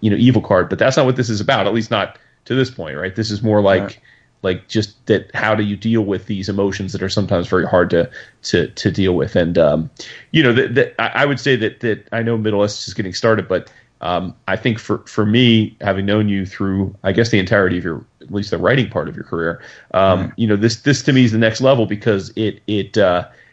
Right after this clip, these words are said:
Speaker 1: it, it isn't just about being funny and, and, and, and, and whimsical. I mean, you know,
Speaker 2: Right.
Speaker 1: and, uh,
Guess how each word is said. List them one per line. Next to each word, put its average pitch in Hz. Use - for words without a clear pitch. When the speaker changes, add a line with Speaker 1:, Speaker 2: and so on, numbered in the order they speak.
Speaker 1:
it, -
it 127
isn't 120
just 107
about 107
being 101
funny 98
and, 92
and, 92
and, 98
and, 92
and 92
whimsical. 92
I 92
mean, 92
you 104
know, 95
Speaker 2:
Right. 101
Speaker 1:
and, 87
uh, 87